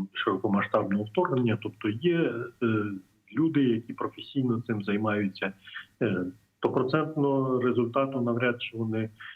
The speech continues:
зможуть досягти, але принаймні потихеньку закручувати і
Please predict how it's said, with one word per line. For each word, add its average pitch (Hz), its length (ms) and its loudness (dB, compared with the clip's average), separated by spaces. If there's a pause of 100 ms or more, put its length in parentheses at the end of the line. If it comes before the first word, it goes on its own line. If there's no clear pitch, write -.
(200)
зможуть 117 480 2
досягти, 123 480 -2
але 147 260 2
принаймні 143 500 0
потихеньку 123 640 0
закручувати 113 800 0
і 98 280 -6